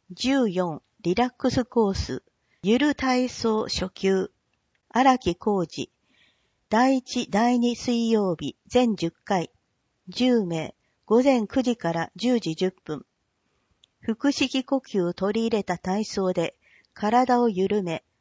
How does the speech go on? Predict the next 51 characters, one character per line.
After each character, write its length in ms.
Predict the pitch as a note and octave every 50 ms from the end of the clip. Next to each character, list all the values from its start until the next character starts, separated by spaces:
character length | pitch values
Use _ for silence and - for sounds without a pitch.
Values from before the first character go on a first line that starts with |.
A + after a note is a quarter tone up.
| _ _
免 360 | - G#3+ A#3 B3+ C4 C4+ C4+ B3+
疫 160 | - C#4 C4+
力 260 | C4+ B3 - - F3
を 40 | F3
ア 60 | G3+
ッ 40 | A3+
プ 180 | _ - A3
し 180 | - - E3+ E3
ま 140 | F3+ F3+ F3+
し 180 | - - -
ょ 180 | F3 E3 - - _ _ _ _ _ _ _ _ _ _ _ _ _ -
う。 20 |
疲 280 | - - - - C4 C4+
れ 160 | C#4 C4+ C4+
な 180 | A#3+ G#3 F3+ D3+
い 100 | - _ _
素 160 | - - -
敵 300 | - C4 C4 - - C#4
な 220 | B3+ G#3+ E3+ - -
歩 200 | F3+ G3 A3 -
き 200 | - - G#3 G3
を 140 | G3 - _ _ _ _ _ _ _ -
身 100 | G#3 A#3
に 160 | B3 C4 B3+
つ 140 | - - -
け 140 | - C#4
る 120 | A#3+ A3 F#3
体 280 | - E3+ F#3 G#3+ A3+
操 300 | - - - G#3+ G3+ G3
も 160 | F#3 F3+ - -
重 260 | - G3+ A#3 C4 B3
点 240 | - B3 B3 A#3+ A3+
的 280 | B3 A#3+ - - A#3
に 120 | B3+ C#4 C4
指 120 | - G#3+ G3 -
導 200 | F3+ F3+ F3 -
し 160 | - - F3
ま 140 | E3+ E3 E3
す。 240 | - - - - _ _ _ _ _ _ _ _ _ _ _ _ _ _ _ _ _ _ - _ _ -
動 260 | F3+ G3 G#3+ B3+ C4
き 160 | - - C#4+
や 140 | C#4+ C#4 C4+
す 160 | B3 - C#4+
い 100 | A3+ F3+
服 300 | - - D#3+ - - G3+
装、 420 | - - - E3 E3 E3 D#3 - _ -
バ 120 | F3 G3
ス 180 | - - - -
タ 160 | - B3+ A3+
オ 120 | G3 E3
ル。 180 | C#3+ B2+ -